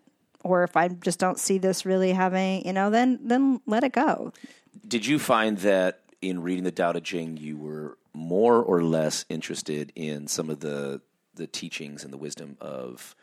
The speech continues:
Speaker 2: say, Ecclesiastes and the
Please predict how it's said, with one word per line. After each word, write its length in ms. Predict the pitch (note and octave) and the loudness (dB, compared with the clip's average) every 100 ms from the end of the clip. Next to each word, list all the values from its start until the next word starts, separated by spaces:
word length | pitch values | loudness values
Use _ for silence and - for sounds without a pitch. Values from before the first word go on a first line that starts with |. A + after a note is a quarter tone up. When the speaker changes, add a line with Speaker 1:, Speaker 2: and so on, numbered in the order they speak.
| _ - - _ _ _ _ | _ -20 -20 _ _ _ _
Speaker 2:
say, 240 | - F#2 | -2 0
Ecclesiastes 1080 | E2+ - G#2 F#2 E2+ D#2 D#2 D#2+ C#2+ C#2+ - | 0 -2 -2 -2 -2 -2 -4 -8 -10 -10 -12
and 400 | - C#2+ C2+ C2 | -12 -12 -14 -14
the 220 | B1+ B1 | -14 -14